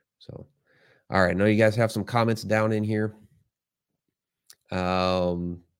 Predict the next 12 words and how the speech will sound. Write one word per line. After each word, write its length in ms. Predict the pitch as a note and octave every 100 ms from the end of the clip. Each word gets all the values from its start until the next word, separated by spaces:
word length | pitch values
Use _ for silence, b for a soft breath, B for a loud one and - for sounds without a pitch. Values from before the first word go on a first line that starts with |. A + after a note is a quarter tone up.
| _ _ - D2
Connie 220 | - F#2
saying 240 | F2 F#2 F2+
that 140 | E2
sounded 260 | - F2 E2+
familiar. 240 | F#2 G2
Yeah, 160 | C#3 C#3+
that, 240 | C#3 -
that, 260 | B2+ G#2 F#2+ _ _ _ -
that's 200 | G2 -
one 140 | E2
I 40 | E2
tell, 400 | - D#2 E2